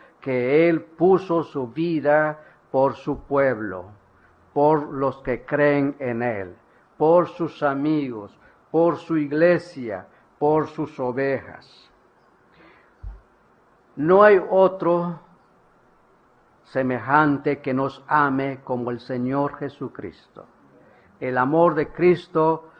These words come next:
es tan grande que no se puede entender la profundidad, la altura y la anchura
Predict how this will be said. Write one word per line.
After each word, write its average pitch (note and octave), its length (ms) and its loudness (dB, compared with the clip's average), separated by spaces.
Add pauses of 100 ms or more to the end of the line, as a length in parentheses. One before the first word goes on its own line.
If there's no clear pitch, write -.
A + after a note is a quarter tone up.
(280)
es D#3+ 600 0 (440)
tan D3+ 380 2
grande C#3+ 800 0 (180)
que B2+ 160 -4
no D3+ 600 -2
se C3+ 240 -6
puede D3+ 680 -2
entender C3+ 840 -6 (180)
la C3 260 -4
profundidad, C3 1160 -2 (240)
la B2+ 220 0
altura D3+ 760 2
y D3 140 -6
la C3+ 120 0
anchura C#3 760 -2